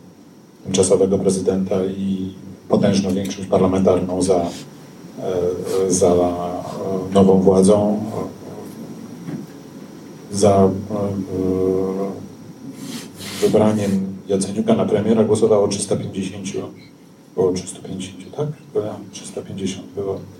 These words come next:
e, e, deputowanych na czterystu sześćdziesięciu, czterystu pięćdziesięciu zasiadających. Pięćdziesięciu? Czterystu pięćdziesięciu znów.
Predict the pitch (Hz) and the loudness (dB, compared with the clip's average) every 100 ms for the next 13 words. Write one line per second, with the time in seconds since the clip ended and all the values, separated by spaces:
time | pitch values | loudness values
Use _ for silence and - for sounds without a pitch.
0 | - - - - - - - 95 95 95 | -20 -20 -20 -20 -20 -20 -10 -2 0 0
1 | 95 104 101 95 95 92 92 98 104 101 | 0 -2 0 0 -2 -2 0 2 4 6
2 | 104 101 107 113 95 92 98 98 95 101 | 4 2 0 0 0 0 -2 0 0 -2
3 | 95 90 92 - 110 98 113 101 95 95 | -2 -4 -6 -2 2 2 2 0 -2 0
4 | 107 98 92 92 95 95 95 - - - | 0 2 2 2 0 0 -4 -6 -10 -14
5 | - - - - - - - - - - | -18 -20 -20 -20 -20 -20 -20 -20 -20 -20
6 | - - - 113 - - 147 - - - | -20 -20 -6 -4 -4 -8 -12 -14 -16 -16
7 | - - - - - - - - - 95 | -16 -20 -20 -20 0 2 4 0 -2 -8
8 | 95 92 95 92 | -10 -10 -12 -14